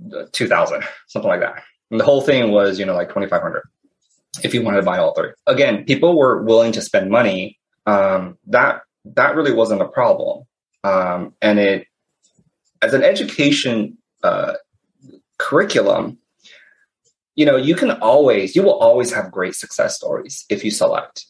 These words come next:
And the question for you as a designer of a curriculum is, what do you want that percentage to be? Obviously, if it's closer to ten percent success, th-, that's probably not good by any measure. When it gets confusing is when it gets to fifty percent, sixty percent, seventy percent.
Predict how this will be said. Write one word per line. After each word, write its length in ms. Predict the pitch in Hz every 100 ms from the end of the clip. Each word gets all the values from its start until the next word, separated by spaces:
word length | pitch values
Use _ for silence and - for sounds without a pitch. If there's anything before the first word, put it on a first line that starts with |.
| _ _ -
And 120 | 113
the 60 | 120
question 500 | - 156 147 165 143
for 720 | - - 110 104 101 98 98
you 360 | 98 165 175 101
as 120 | 104
a 60 |
designer 580 | 98 95 101 113 127 107
of 80 | 98
a 80 | 92
curriculum 500 | 127 160 110 95 92
is, 340 | 135 185 - -
what 120 | 139
do 60 |
you 60 | 160
want 140 | 131
that 140 | 117 -
percentage 380 | - 95 87 -
to 60 |
be? 260 | - 87 - _ _ _ _ _ _ _ _ _ _
Obviously, 360 | 113 113 131 131
if 100 | 107
it's 140 | 113
closer 280 | - 113 110
to 80 | 95
ten 220 | - 185
percent 440 | 170 - 101 92 -
success, 640 | - 110 - 90 90 - _ _ _ _ _ _ _ _ _ _ _ _ _ _ _ _ -
th-, 160 | 113 -
that's 200 | 120 -
probably 300 | - - 123
not 220 | 113 104
good 280 | 104 131 - - -
by 180 | 98
any 180 | 104 110
measure. 460 | 117 123 131 147 - _ _ _ _ _ _ _ _ _ _ _ _
When 180 | - 127
it 60 | 120
gets 160 | -
confusing 480 | - 113 190 202 143
is 120 | 113
when 140 | 104 104
it 40 |
gets 160 | 104 104
to 60 |
fifty 220 | - 117 107
percent, 400 | 92 - - -
sixty 240 | 117 110
percent, 340 | 98 - -
seventy 300 | - 107 101
percent. 340 | - 90 98